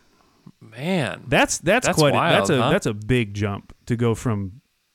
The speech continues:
Speaker 2: you know, basically a, a beyond top sixty player to be, you know, top five pick. That's pretty
Speaker 1: Yeah.
Speaker 2: wild. Um, so anyways, like
Speaker 1: Anything, anything can happen, you know?
Speaker 2: Anyth-,
Speaker 1: I,
Speaker 2: anything
Speaker 1: I
Speaker 2: can
Speaker 1: mean, that
Speaker 2: happen.
Speaker 1: tells you, you know?
Speaker 2: But also, Sam Vecini has some really good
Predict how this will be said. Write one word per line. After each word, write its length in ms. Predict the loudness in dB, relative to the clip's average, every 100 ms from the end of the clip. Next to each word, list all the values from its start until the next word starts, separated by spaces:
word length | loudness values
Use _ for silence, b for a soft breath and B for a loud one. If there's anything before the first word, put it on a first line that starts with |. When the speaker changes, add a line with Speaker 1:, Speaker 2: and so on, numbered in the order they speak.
| _ -6
Speaker 2:
you 120 | -4
know, 120 | -6
basically 540 | -8 -8 -8 -10 -10
a, 120 | -8 -8 -10
a 100 | -14
beyond 680 | -10 -6 -2 0 0 -2
top 200 | -4 -6
sixty 300 | -6 -8 -10
player 380 | -8 -4 -2 -4
to 140 | -6 -10
be, 440 | -8 -6 -8 -12
you 160 | -12 -12
know, 120 | -12
top 240 | -12 -12
five 260 | -8 -8 -6
pick. 180 | -8 -8 b b b b b b b b
That's 120 | -6 -2
pretty 200 | 2 2
Speaker 1:
Yeah. 120 | 2
Speaker 2:
wild. 120 | -2 -10 _ _ -20 b b b b _ -2
Um, 340 | 0 2 0
so 220 | 0 2
anyways, 360 | 2 2 0 2
like 220 | 0 -2 0
Speaker 1:
Anything, 320 | 0 0 -2 -4 0
anything 360 | 2 4 2
can 120 | 2 2
happen, 440 | 2 0 -4 -10 _ _ -10
you 140 | -2
know? 160 | 0 0
Speaker 2:
Anyth-, 120 | 2
Speaker 1:
I, 20 | 2
Speaker 2:
anything 180 | 2 2
Speaker 1:
I 40 |
Speaker 2:
can 80 | 2
Speaker 1:
mean, 100 | 2
that 40 |
Speaker 2:
happen. 100 | 0
Speaker 1:
tells 280 | 0 -2 -2
you, 200 | -8 -12 -16 _ _ _ _ -12
you 100 | -8
know? 200 | -8 -10
Speaker 2:
But 140 | -2 0
also, 360 | 2 2 0
Sam 220 | 0 -2 -2
Vecini 360 | -4 -4 -4 _ _ _
has 180 | -6 -4
some 140 | -2 0
really 220 | 0 -2
good 280 | -2 -4